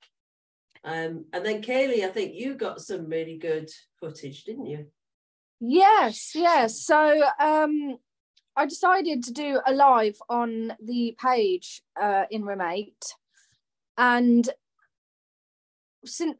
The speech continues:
Speaker 2: uh, ever since I walked through the door, like, I felt this heaviness. It was definitely a change in atmosphere when we went in there. Um, and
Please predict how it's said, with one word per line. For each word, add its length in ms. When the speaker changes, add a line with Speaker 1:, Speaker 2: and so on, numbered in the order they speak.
Speaker 2:
uh, 140
ever 120
since 240
I 40
walked 220
through 180
the 80
door, 380
like, 180
I 40
felt 240
this 140
heaviness. 840
It 140
was 200
definitely 680
a 60
change 380
in 100
atmosphere 560
when 140
we 80
went 220
in 140
there. 300
Um, 600
and 640